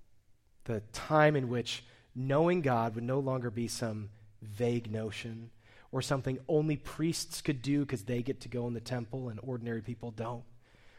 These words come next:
Knowing God one day would not just be a theory or a hope. People would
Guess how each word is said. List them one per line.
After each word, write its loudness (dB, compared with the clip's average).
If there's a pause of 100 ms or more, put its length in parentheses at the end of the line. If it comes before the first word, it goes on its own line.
(360)
Knowing 10
God 12
one 8
day 10 (260)
would 4
not 12
just 2
be 10
a 10
theory 8 (580)
or 12
a 12
hope. 10 (1500)
People 0
would 0